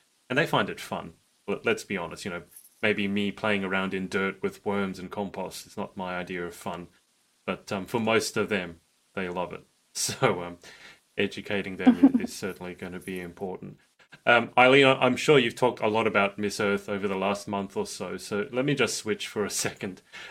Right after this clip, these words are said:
Speaker 1: Um, you mentioned your career. You work in mental health, and mental health in twenty twenty has taken a huge, huge hit. Um, can you just tell us a little bit more about, uh, your career and what made you choose that career?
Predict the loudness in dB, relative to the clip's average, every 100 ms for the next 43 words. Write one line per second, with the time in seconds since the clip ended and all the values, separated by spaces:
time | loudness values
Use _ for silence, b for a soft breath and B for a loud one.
0 | B 4 4 4 6 6 4 2 2 0
1 | 2 4 4 2 -8 -10 -6 -2 -2 0
2 | -2 -4 -6 -4 -4 -4 -6 -8 -4 -4
3 | -4 -10 -18 _ -16 -14 -12 -8 -6 -4
4 | -6 -4 -6 -6 -12 -14 -12 -12 -10 -8
5 | -8 -8 -8 -10 -10 -10 -10 -10 -14 -16
6 | _ _ -14 -14 -14 -14 -16 _ -16 -14
7 | -16 -20 _ -18 -16 -18 -20 b _ _
8 | -8 -8 -8 -10 -8 -4 -4 -2 0 0
9 | 0 0 0 -2 -6 -6 -4 -2 -4 -6
10 | -4 -2 -2 -4 -8 -6 -6 -6 -6 -8
11 | -10 -8 -4 -4 -6 -8 -8 -4 -6 -6
12 | -10 -12 -12 -10 -10 -10 -10 -12 -10 -8
13 | -6 -8